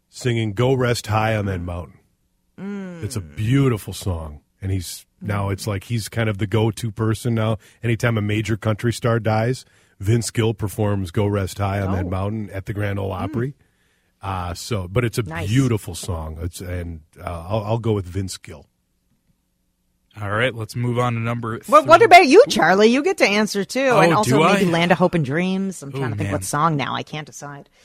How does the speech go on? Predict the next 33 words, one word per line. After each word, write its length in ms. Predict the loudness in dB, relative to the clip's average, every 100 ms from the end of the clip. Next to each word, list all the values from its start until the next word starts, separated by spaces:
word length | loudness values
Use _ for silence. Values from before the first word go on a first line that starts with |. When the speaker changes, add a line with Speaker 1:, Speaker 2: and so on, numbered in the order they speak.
| -20
Speaker 3:
I, 240 | -14 -14 -14 _ _ _ _ _ _ -18
I 140 | -10
have 300 | -8 -6 -6
no 260 | -4 -4 -2
Speaker 2:
What 180 | -2 -2
Speaker 3:
idea. 180 | -2 0
Speaker 2:
about 100 | 0
Speaker 3:
I've 60 |
Speaker 2:
you? 40 | 2
Speaker 3:
always 240 | 2 2
said 200 | 2 0
I 80 | 2
Speaker 2:
Really? 220 | 4 6
Speaker 3:
don't 140 | 4 2
Speaker 2:
You 120 | -6 _ _
Speaker 3:
Well, 140 | -2 -2
so 220 | -2 -2 0
my 160 | -4 -4
thing, 320 | -6 -6 -6
I, 220 | -8 -8 _
I 140 | -16 -12
don't 180 | -12
care 280 | -12 -8 -6
about, 260 | -4 -6 -8 _ _ _ _ -20 -18 -2
like, 300 | -2 0 -4
my 300 | -4 -2 -2
funeral. 420 | -4 -6 -4 -4
It's 160 | -6
for 160 | -6 -4
the 140 | 0
other 160 | 0 0
people. 320 | -2 -6 -4
Speaker 1:
Yeah. 160 | -4